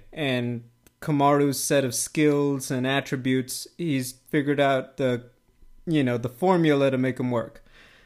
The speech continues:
Uh, Kamaru was doing great, just the wrestling, and I think what we all predicted, the wrestling is a big factor.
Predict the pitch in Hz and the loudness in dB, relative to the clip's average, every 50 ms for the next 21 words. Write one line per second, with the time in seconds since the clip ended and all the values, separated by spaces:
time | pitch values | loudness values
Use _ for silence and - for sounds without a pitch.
0 | _ _ - 160 151 151 - - - - 196 202 226 254 269 247 220 190 156 147 | _ _ 0 2 2 2 2 0 -4 -4 -2 0 2 2 4 4 4 4 4 2
1 | 127 131 139 151 139 127 123 123 117 123 120 113 107 110 110 - - 131 120 113 | 0 0 0 0 2 2 0 -2 -2 0 0 0 0 -2 -4 -8 -6 -6 -4 -4
2 | - - - _ _ _ - 147 147 147 175 170 160 165 - 180 165 160 156 156 | -6 -10 -14 _ _ _ -4 -2 0 2 2 2 2 0 -2 -2 0 0 2 2
3 | 147 139 135 135 139 - - 208 196 254 277 277 262 233 220 208 185 151 - - | 2 0 0 -2 -4 -2 -2 0 0 2 2 2 2 4 4 6 6 6 4 2
4 | 147 127 127 120 113 - 123 113 120 143 170 196 180 185 202 185 160 - 170 151 | -2 -2 -2 -4 -4 -4 -4 -4 0 2 2 2 2 2 0 -2 -2 -2 -2 -2
5 | 151 151 147 - - 131 127 123 - - 139 127 127 - | 0 -2 0 0 2 2 2 0 0 -2 -4 -2 -4 -6